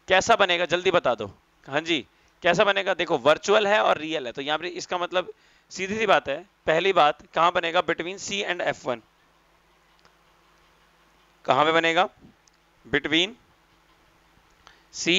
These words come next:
and F one, यानी जो इमेज बनेगी बच्चों वो सी और ई, ई, एफ़ वन के बीच बनेगी, सी और एफ़ वन के बीच।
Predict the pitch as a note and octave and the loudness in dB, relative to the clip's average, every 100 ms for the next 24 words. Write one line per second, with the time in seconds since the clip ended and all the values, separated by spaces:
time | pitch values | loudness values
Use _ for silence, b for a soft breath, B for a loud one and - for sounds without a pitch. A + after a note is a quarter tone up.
0 | G3 E3+ F3+ C#3 C#3 C3 G#2 F#2+ _ b | 2 0 0 0 -2 -4 -10 -10 _ b
1 | b C3+ D3+ E3 G3+ E3+ F3 G#3 G3 F#3 | b -6 -2 2 2 2 2 2 0 -2
2 | E3+ D#3+ - F#3+ - G3 G3+ F#3+ F3+ - | 0 0 2 0 0 2 2 4 0 -6
3 | - D#3 D3+ - E3 C#3+ D#3+ D#3 F3+ D3+ | -8 -8 -8 -2 -2 0 -4 -2 -4 -4
4 | C#3 A#2 G2+ G2 - - D#3 G3 A#3 b | -6 -10 -10 -14 -14 -4 -2 -4 -8 b
5 | b b b _ C#3+ D3+ F3+ D3+ C#3+ D3+ | b b b _ 6 6 6 0 -4 -4
6 | C#3+ C3 F3 B2 G#2 - | -6 -2 -4 -4 -10 -14